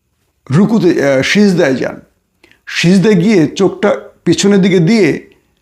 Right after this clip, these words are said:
তিনি বলেন, "সুবহানা রব্বিয়াল আলা, কোন জুতাটা ভালা?" এটা আমার নাটকের একটা সংলাপ ছিল, "সুবহানা রব্বিয়াল আলা, কোন জুতাটা ভালা?" যেহেতু সে জুতা চোর,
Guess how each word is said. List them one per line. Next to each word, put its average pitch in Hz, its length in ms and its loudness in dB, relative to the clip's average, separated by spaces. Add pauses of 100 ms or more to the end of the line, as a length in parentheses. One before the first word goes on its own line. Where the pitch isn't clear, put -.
(120)
তিনি 190 180 2
বলেন, 175 300 0
"সুবহানা 175 520 -2
রব্বিয়াল 170 440 0
আলা, 151 480 -2 (100)
কোন 247 200 0
জুতাটা 139 380 -2
ভালা?" 98 320 -10 (720)
এটা 170 140 0
আমার 208 140 2
নাটকের 170 340 0
একটা 127 140 -4
সংলাপ 120 380 -6
ছিল, - 220 -12 (340)
"সুবহানা 156 500 0
রব্বিয়াল 175 400 2
আলা, 170 500 -2 (440)
কোন 262 200 0
জুতাটা 165 360 -2
ভালা?" 113 240 -2
যেহেতু 190 440 0
সে - 400 -2 (420)
জুতা 240 340 0
চোর, - 180 -8